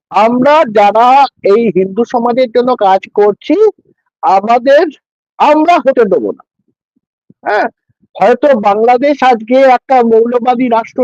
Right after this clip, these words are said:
হিসেবে প্রতিষ্ঠা হয়েছে, আমরা পশ্চিমবঙ্গকে সেই মৌলবাদী রাষ্ট্র,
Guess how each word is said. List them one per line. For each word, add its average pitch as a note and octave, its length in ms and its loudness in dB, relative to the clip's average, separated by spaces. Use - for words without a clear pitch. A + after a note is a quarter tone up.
হিসেবে B3 340 -2
প্রতিষ্ঠা B3 540 -4
হয়েছে, E3+ 380 -2
আমরা A3 420 0
পশ্চিমবঙ্গকে C#4 1000 -2
সেই C#4+ 280 -2
মৌলবাদী A#3+ 640 0
রাষ্ট্র, A3+ 440 -2